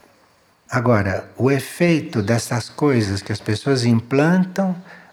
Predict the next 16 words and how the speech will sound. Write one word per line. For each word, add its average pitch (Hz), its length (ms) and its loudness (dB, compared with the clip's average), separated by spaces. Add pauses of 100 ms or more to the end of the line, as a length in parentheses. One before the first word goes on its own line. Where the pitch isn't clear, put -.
ainda 143 320 0
é 156 60 2
desconhecido. 139 920 -4 (720)
Ainda 139 640 0 (200)
não 123 180 2
se - 160 -4
sabe 147 720 0 (240)
o 113 60 -8
que 131 160 -2
tudo 127 340 2
isso 139 420 0
poderá 117 640 2
trazer 117 720 2
para 143 180 -2
o 143 40 -2
corpo. - 480 -10